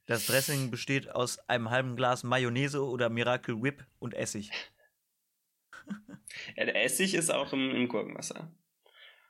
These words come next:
Speaker 1: Ja, ist auch im Gurkenwasser, ist eine Zutat von Gurkenwasser, aber es ist kein Gurkenwasser.
Speaker 2: <laughs>
Speaker 1: Ne?
Speaker 2: Ja.
Speaker 1: Ähm, naja, aber war, wie gesagt, viel Schönes dabei. Stark, Malte.
Speaker 2: Ja.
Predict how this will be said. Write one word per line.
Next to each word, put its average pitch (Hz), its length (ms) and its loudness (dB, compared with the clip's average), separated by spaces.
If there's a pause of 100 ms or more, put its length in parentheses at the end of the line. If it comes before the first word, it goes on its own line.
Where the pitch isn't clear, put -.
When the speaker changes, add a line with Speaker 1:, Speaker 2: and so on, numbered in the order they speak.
Speaker 1:
Ja, 107 160 2
ist - 220 0
auch 143 160 2
im 120 160 -2
Gurkenwasser, 107 520 2
ist 104 100 -2
eine 120 240 0
Zutat 135 360 0
von 117 160 -2
Gurkenwasser, 107 500 -2
aber 101 120 -2
es 110 80 -4
ist 104 60 -8
kein 127 140 0
Gurkenwasser. 113 680 0
Speaker 2:
<laughs> - 60 -18 (960)
Speaker 1:
Ne? 107 160 -2
Speaker 2:
Ja. 117 220 0 (840)
Speaker 1:
Ähm, 107 600 2
naja, 147 340 2
aber 160 220 4
war, 175 260 4
wie 190 80 0
gesagt, 185 280 2
viel 139 220 2
Schönes 127 260 0
dabei. 127 480 2
Stark, - 320 -2
Malte. 139 300 2
Speaker 2:
Ja. 131 320 0